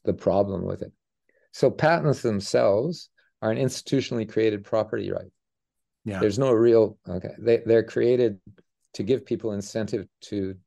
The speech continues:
Speaker 1: discover things.
Speaker 2: Mm-hmm.
Speaker 1: a-, and, uh, and give them, you know, that if they didn't have patents, they wouldn't get any return from it or get a very small return from it.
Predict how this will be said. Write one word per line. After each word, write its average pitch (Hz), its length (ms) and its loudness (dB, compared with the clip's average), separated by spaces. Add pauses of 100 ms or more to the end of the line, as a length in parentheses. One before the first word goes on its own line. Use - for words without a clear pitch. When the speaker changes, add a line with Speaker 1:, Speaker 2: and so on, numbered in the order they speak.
(160)
Speaker 1:
discover 104 420 0
things. - 420 -10 (320)
Speaker 2:
Mm-hmm. 113 300 -4 (600)
Speaker 1:
a-, 113 180 -4
and, 104 420 0
uh, 107 80 0 (100)
and 113 280 4
give 104 200 2
them, 98 380 0 (160)
you 110 100 -6
know, 87 280 -6 (280)
that 104 280 -2 (240)
if - 180 -4
they 120 120 4
didn't 120 340 2
have 113 480 -4 (160)
patents, 92 560 -10 (340)
they 104 100 4
wouldn't 110 220 6
get 104 140 6
any 101 240 2
return 113 420 0
from 92 180 -2
it 92 40 0
or 85 140 0
get 92 160 -2
a 95 40 0
very 92 240 0
small 117 380 -6
return 90 380 -8
from 87 260 -10
it. - 100 -8